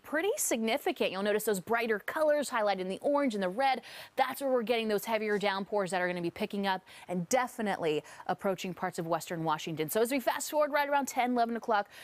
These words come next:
starting to see some of that light rain, especially across parts of the South Sound. This increases for the rest of us. And yeah, we're gonna see some moderate rain picking up with this first round. But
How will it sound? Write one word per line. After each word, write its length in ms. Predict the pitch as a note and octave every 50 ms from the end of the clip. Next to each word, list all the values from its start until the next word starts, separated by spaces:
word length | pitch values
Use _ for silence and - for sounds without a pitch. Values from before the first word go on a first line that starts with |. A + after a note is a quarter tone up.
| - -
starting 340 | - - - C4+ B3 B3 C4
to 80 | C4+ B3+
see 160 | - C#4 A#3+
some 180 | - - B3
of 60 | A#3+ A3+
that 180 | A3 G3+ -
light 200 | G3+ G#3 G#3 -
rain, 160 | G#3 G#3+ G#3
especially 380 | G3 G3 - A#3+ A#3+ A#3 - B3
across 220 | - - A3 G3
parts 260 | - - A3+ - - G3+
of 60 | F3+
the 60 | E3
South 320 | - - A#3 A#3 A#3+ A#3
Sound. 300 | - - B3+ A#3 A3+ A3 - - - - -
This 200 | G#3+ G#3+ - -
increases 680 | G3 F3+ - - - C#4 C#4+ C#4 - - D4 C4+ -
for 140 | - A3 G3+
the 100 | F#3+ F#3
rest 360 | F3+ G3+ A3 C4 C4+ - -
of 120 | D4 B3 B3
us. 280 | B3+ B3 B3 - -
And 100 | A#3+ A3 - - - - - -
yeah, 120 | - - D#4 D4+
we're 80 | C#4
gonna 160 | B3+ C4+ C4+
see 140 | - - C#4
some 220 | - - C4 A#3+ A#3
moderate 420 | A3+ A#3 A#3 A#3 A3+ A3 G3+ - -
rain 380 | G#3+ A#3 A3 F3+ C#3+ B2+ - - -
picking 260 | A3 G3+ - G#3 G3+
up 120 | F#3 - - -
with 160 | G3+ G3 - -
this 240 | - A#4+ - - -
first 500 | - - - E4+ E4+ E4+ C#4 - - A#3
round. 380 | A3 G#3 F3+ D#3 D3 D#3+ D#3+
But 180 | F#3 G3 -